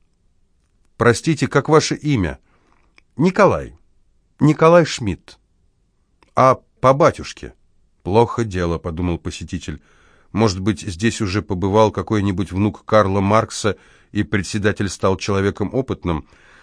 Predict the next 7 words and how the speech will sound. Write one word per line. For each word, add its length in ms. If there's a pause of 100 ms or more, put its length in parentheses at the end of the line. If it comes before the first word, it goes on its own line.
(260)
«Да», 640
протянул 420
он, 140
уклоняясь 520
от 100
прямого 420
ответа, 520